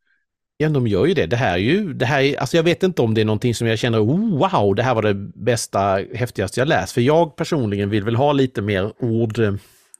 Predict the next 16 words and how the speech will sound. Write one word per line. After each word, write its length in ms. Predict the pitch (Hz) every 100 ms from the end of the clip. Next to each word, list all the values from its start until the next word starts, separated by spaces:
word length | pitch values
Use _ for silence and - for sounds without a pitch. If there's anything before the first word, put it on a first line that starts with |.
| _ _ - - - - _ _ _ _
ordsnickeri, 1000 | 135 135 131 - 123 113 123 135 87 101
ordfyndighet, 1040 | 175 127 127 120 127 101 95 95 98 - 123
någonting 440 | 120 107 117 107
som 180 | 104 101
känns 240 | 113 98
som, 200 | 107 98
"Det 80 | 101
här 180 | 110 110
är 60 | 101
en 120 | 110
mening 380 | 107 104 92 95
som 160 | 98
verkligen 400 | 101 98 101 92
satte 300 | - 107 -
sig." 320 | - - 98
Eh, 100 | -